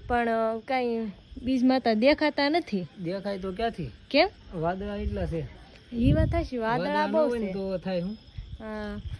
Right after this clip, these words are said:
Speaker 2: આ
Speaker 1: કાંઈ બીજ
Speaker 2: તુષાર
Speaker 1: માતાના
Speaker 2: આવી
Speaker 1: દર્શન થયા નહીં આપણે. તુષાર, બીજ માતા દેખાણા કે તને? નહીં. હે?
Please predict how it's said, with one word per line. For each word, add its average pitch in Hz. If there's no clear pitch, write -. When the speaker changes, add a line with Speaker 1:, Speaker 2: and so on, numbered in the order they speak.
Speaker 2:
આ -
Speaker 1:
કાંઈ 262
બીજ 247
Speaker 2:
તુષાર 277
Speaker 1:
માતાના 285
Speaker 2:
આવી 254
Speaker 1:
દર્શન 277
થયા 311
નહીં 330
આપણે. 208
તુષાર, 311
બીજ 294
માતા 302
દેખાણા 359
કે 381
તને? 262
નહીં. 196
હે? 320